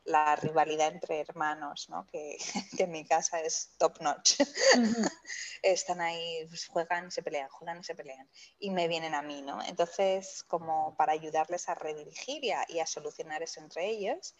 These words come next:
Speaker 1: Y entonces la primera parte es como empatizar y decía, por ejemplo, si te vienen y te dicen, pues, eh, "Me ha quitado esto de la mano sin pedírmelo",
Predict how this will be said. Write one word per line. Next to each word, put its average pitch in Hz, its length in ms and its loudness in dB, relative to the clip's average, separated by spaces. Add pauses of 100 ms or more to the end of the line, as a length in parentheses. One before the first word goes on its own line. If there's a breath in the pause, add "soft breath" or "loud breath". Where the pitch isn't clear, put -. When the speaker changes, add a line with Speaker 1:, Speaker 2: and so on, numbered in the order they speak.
(360 soft breath)
Speaker 1:
Y 190 220 -2
entonces 165 720 -2
la 170 180 2
primera 165 400 0
parte 180 260 0
es - 60 -10
como 185 160 -10
empatizar 165 560 -4
y 175 40 -2
decía, 160 600 -6 (280 soft breath)
por 180 100 2
ejemplo, 175 320 -2
si 175 160 -6
te 156 140 -2
vienen 175 300 -6
y 180 120 -10
te 170 100 0
dicen, 185 460 -4
pues, 196 720 -2 (260 loud breath)
eh, 208 280 4
"Me 226 160 2
ha 269 80 2
quitado 330 380 2
esto 330 280 4
de 349 80 8
la 320 120 6
mano 311 260 -2
sin 330 260 -4
pedírmelo", 220 840 0